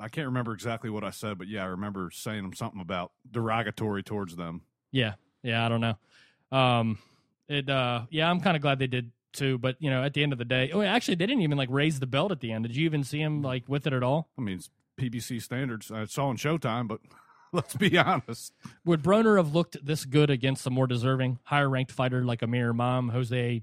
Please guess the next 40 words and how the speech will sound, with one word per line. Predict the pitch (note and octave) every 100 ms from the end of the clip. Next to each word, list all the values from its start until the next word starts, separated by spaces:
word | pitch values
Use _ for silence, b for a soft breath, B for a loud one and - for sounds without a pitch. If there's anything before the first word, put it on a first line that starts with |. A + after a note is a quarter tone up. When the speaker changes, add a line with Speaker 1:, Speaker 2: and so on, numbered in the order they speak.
| -
Speaker 2:
Benavidez, | B2 B2 A#2+ B2 B2 A#2+ A#2
and | A#2 A2+
Victor | A#2+ A#2
Postal? | B2+ B2 - B2 - _ _ -
Speaker 1:
No, | C3+
he | B2+
loses | B2 B2 G#2+
all | A2 A#2+ B2
three | A#2 B2
of | G#2
those | F2+ F2
fights. | - E2+ D#2 - - _ _ _ _ B2+ - _
Fairly | - D3+ C3+ B2
easily | C#3 C#3 A2 G2
loses | F#2 G#2+ F#2 F2+
all | F#2+ F#2+
three | - F#2+ F#2
of | E2
those | E2+ -
fights. | F2 D#2+ - - _ _
Speaker 2:
Paulie | F3 F3+ F3+ D#3
and | D3
Al | C#3+
Bernstein | C3+ D3 F3 - C3 A#2+
feel | - B2 A#2+
that | A#2
he | A#2 B2
would | A#2+
beat | A2 A#2+
all | A#2 C#3+ G2+
of |
them. | F#2 - _
Did | B2 A#2+
you |
hear | A#2+ C3
what | B2 A#2+
they | B2
said? | C3+ C#3 - _ -
Speaker 1:
Yeah, | C3+ C3 G2
uh, | G2 G#2+